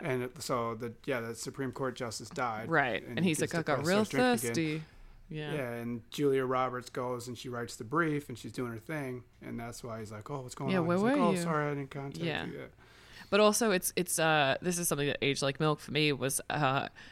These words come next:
Speaker 2: she meets up with him at the restaurant. So again, there's massive spoilers in this, so please skip this part if you don't wanna hear. But
Speaker 1: <laughs>
Speaker 2: he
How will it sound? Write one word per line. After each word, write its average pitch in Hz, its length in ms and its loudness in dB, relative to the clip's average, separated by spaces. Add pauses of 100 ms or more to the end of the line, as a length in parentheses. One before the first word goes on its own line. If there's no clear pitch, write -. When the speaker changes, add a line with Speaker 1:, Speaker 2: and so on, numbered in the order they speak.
(100)
Speaker 2:
she - 180 -2
meets 156 180 0
up 190 120 2
with 214 100 2
him 185 160 6
at 151 140 2
the 131 80 0
restaurant. 185 720 2 (320)
So 160 320 6 (160)
again, 196 220 6 (100)
there's 190 220 6
massive 180 320 6
spoilers 127 360 2
in 135 60 0
this, 90 200 0
so 90 580 0
please - 220 0
skip - 180 -6
this 131 100 -6
part - 300 -2
if - 100 -6
you 156 80 -2
don't 127 140 -2
wanna 117 160 -2
hear. 139 240 0
But 151 280 4 (180)
Speaker 1:
<laughs> - 180 -6
Speaker 2:
he 185 720 4